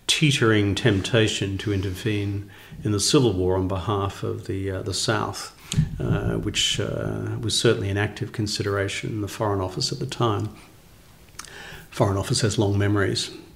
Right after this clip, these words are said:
Despite all of that, by the time you get through the Civil War in eighteen sixty-five, and then basically, uh, half a century later, you're into the mop-up after the First World War, there is not only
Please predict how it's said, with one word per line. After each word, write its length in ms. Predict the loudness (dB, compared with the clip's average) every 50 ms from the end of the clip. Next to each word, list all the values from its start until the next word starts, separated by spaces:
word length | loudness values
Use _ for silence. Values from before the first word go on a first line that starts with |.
| 0 0 2 2 0 -4 -6 -6 -2 2
Despite 440 | 4 4 4 6 6 8 8 10 10
all 160 | 10 10 8
of 100 | 8 6 4 2
that, 240 | 0 -4 -8 -8 -10 -12 -14 -12 -12 -10 -6
by 100 | -4 -2 0
the 80 | 0
time 320 | 0 2 4 4 6 6 6
you 80 | 6
get 200 | 4 4 2 0 0
through 300 | -4 2 6 8 8 8
the 80 | 8 4
Civil 300 | 2 2 2 2 0 0
War 180 | 0 0 0
in 80 | 0 0
eighteen 200 | 0 0 -2 -2
sixty-five, 840 | -2 -4 -6 -8 -6 -2 0 0 0 0 -4 -6 -8 -8 -10 -12 -14 -18 -20 -20 -18 -18 -18 -18 -18 -18 -10 -4
and 220 | 0 0 2 4 4
then 340 | 4 6 6 4 4 4 4
basically, 1120 | 6 8 8 8 6 2 -2 -2 -2 0 2 2 4 2 2 0 -2 -2 -4 -4 -4 -4
uh, 220 | -4 -6 -6 -6
half 320 | -4 0 0 0 0 0 -2
a 40 | -4
century 420 | -2 0 -2 -2 -2 -4 -4 -4
later, 340 | -2 0 0 0 0 -2 -4
you're 400 | -4 -4 -4 -4 -4 -2 0 0
into 160 | 0 0 0
the 80 | 0 0
mop-up 720 | 0 2 2 2 2 2 0 0 0 -2 -6 -10 -16 -18 -20 -20 -20 -20 -20 -20 -20 -14 -4 0
after 260 | 0 0 0 0 -2
the 100 | -6 -6
First 380 | -4 0 0 2 2 2 0 0
World 240 | 0 0 0 0 0
War, 420 | 0 0 0 0 0 -2 -2 -6 -10 -12 -8 -8 -10 -10 -10 -18 -20 -20 -10 -2
there 220 | 0 2 2 4 4
is 300 | 4 4 4 2 2 4
not 160 | 4 6 6
only 160 | 6 6 6